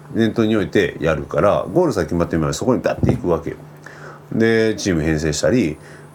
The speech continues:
えーっと、計画立てたりとか、予算のこと考えたりとか。で、傍から見たら、ちょっと引いてみたら、えーっと、じゃあ、いろんな課題があって、それを抽出して、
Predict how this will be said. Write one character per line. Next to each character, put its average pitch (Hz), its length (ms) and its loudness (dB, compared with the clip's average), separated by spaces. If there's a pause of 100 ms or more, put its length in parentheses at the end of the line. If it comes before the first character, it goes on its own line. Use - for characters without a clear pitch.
え 76 440 0
ー - 20 -8
っ - 20 -10 (180)
と、 76 140 -2
計 78 180 -2
画 78 100 0
立 71 220 -6
て - 60 -16
た 71 100 0
り 64 60 -6
と - 80 -6
か、 80 180 2
予 85 140 -2
算 73 180 -4
の 69 80 -6
こ 82 180 -4
と 78 80 -4
考 92 240 0
え 82 40 0
た 78 80 0
り 73 60 -2
と - 80 -6
か。 76 160 -2
で、 143 280 0 (1120)
傍 226 300 2
か 220 120 2
ら 214 100 0
見 214 120 -2
た 95 100 2
ら、 90 60 -2
ち - 120 -2
ょ - 20 0
っ 196 40 -2
と - 60 2
引 180 140 2
い 156 40 0
て 120 100 2
み 95 100 0
た 82 100 4
ら、 87 300 4
え 85 180 0
ー - 80 -4
っ - 20 -14
と、 92 100 -4
じ 101 100 2
ゃ 92 40 6
あ、 - 20 2
い 82 120 -2
ろ 90 140 2
ん 92 60 0
な 87 100 2
課 80 160 -2
題 80 180 2
が 78 120 0
あ 67 40 -2
っ - 60 -14
て、 107 300 2
そ - 120 -2
れ 107 80 2
を - 40 -4
抽 117 240 0
出 - 240 -4
し - 120 -6
て、 123 320 2